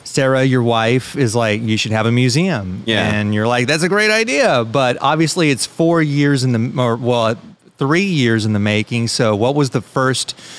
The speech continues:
Speaker 1: step getting, so if step one was the idea and then you thinking, "Yes, it is a good idea," what was the next step?
Speaker 2: I would just go, go around to antique stores and estate sales and garage sales and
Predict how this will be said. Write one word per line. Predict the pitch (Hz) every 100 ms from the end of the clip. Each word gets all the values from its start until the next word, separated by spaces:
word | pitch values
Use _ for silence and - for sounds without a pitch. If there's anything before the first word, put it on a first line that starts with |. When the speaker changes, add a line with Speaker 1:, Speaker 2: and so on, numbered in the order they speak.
| - -
Speaker 1:
step | - - 147 120
getting, | 117 131 127
so | 120 135 117 113 110 -
if | 123 110 -
step | - - 139
one | 135 117 143 156 135
was | 120 117 104
the | 120
idea | 120 120 113 120 120 117
and | 131 117
then | 113 110
you | 127
thinking, | 131 127 117 107
"Yes, | 104 123 113 107
it | - 120
is | 160 139
a |
good | 113 104
idea," | 101 101 107 101
what | 95 117
was | 131 123
the | 113
next | 104 110 120 -
step? | - - 101 - - _ - - - _ _ 104
Speaker 2:
I |
would | 107
just | 101 -
go, | 110 101 -
go | 90 113
around | 107 101
to | 73
antique | 92 87 92
stores | - 98 95 98 92
and | 80 82 - _ _ _ _ _ -
estate | 131 110 107
sales | - 113 113 110 107
and | 117
garage | 107 107 107 98
sales | 101 107 110 107
and | 95 87 87